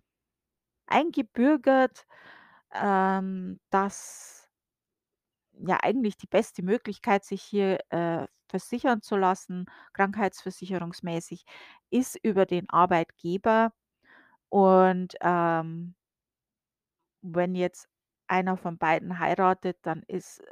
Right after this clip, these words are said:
äh, äh, einer von beiden über den Arbeitnehmer eine Versicherung hat und man ist verheiratet, ist der andere mitversichert. Ähm, das ist natürlich vor allem dann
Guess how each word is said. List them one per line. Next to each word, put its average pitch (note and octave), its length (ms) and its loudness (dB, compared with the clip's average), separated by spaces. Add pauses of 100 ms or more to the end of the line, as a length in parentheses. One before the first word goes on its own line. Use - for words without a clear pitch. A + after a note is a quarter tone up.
äh, E3 300 -2
äh, E3+ 40 -10 (400)
einer G3 280 2
von F3+ 160 -6
beiden G3 400 0 (220)
über A3 260 2
den F#3 220 -2
Arbeitnehmer F3 800 -4
eine E3 180 -10
Versicherung G3 640 -10
hat E3+ 220 -2 (320)
und F#3 120 -8
man F3 100 -6
ist - 140 -12
verheiratet, F3+ 640 -2
ist - 240 -14
der - 100 -12
andere E3 280 -12
mitversichert. E3+ 800 -12 (640)
Ähm, E3 300 -8
das F3 140 -14
ist - 80 -14
natürlich F#3+ 720 -2 (260)
vor - 260 4
allem F#3+ 420 6
dann G3 380 0